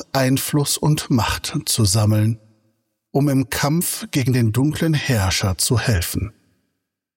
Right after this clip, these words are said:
Während ein anderer Spieler versucht, seine Figuren mit bestimmten Gefahrenkarten zu stören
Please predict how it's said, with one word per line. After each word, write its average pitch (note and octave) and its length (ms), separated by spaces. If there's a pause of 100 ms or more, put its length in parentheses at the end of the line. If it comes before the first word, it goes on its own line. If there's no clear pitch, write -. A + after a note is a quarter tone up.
(300)
Während A2+ 540
ein B2+ 220
anderer B2+ 460
Spieler C3 420
versucht, C3 840
seine B2+ 400
Figuren C3 760 (380)
mit C3+ 220
bestimmten D#3 760
Gefahrenkarten A#2 1200
zu - 180
stören A2+ 680